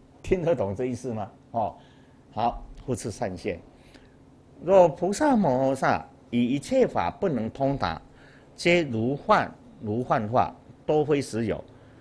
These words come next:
不应经以三无数劫为诸有情修菩萨行，严净佛土，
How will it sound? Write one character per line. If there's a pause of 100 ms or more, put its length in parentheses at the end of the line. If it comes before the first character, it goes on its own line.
(300)
不
应
经
以
三
无
数
劫
为
诸
有
情
修
菩
萨
行，
严
净
佛
土，